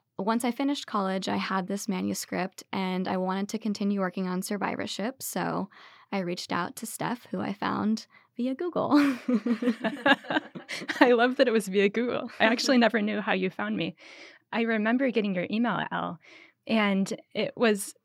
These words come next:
Speaker 2: the most beautiful, thoughtful email, and you attached your thesis and your manuscript. And I remember I read through your email, and then I,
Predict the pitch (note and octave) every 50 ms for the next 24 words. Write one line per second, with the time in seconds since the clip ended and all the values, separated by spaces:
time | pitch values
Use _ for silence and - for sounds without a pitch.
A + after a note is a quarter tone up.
0 | - _ - G3 G#3 G#3+ A3+ A3 G#3 G3+ - - - - - G3+ - A3+ A#3+ B3
1 | B3 - C4+ A#3 A3 - G#3 - - - - A#3 G#3 - - G#3+ G#3+ G#3 G3 F#3
2 | F3 F3 F3 - - - G3+ G#3 G3 F#3+ F#3 F#3 - - - - C4+ C4 - -
3 | - - - - - F#3+ F#3 E3+ D3+ D3 - - - D#4 D4+ - - - - -
4 | - - - - - - _ _ _ - - G3 G3 G3 F#3+ F#3 F#3 - G3+ F#3
5 | F#3+ G3+ B3 C#4+ C#4 G3 - - - - - - _ - - - - - - -
6 | - _ _ - - G#3 A3 G#3 G3+ G3+ G#3 A3 A3+ A3+ G#3+ G#3 G#3 G3+ F3+ F3
7 | F3+ - - _ _ - - F#3+ F#3+ F3+ F#3+ A3+ B3+ B3+ - - A#3 G3+ F#3 F3+
8 | - G#3+ G#3 G3+ F#3+ F#3 F3+ F3 - F#3+ F#3 F#3 F#3 F#3+ F#3+ F3+ F3+ F3 - -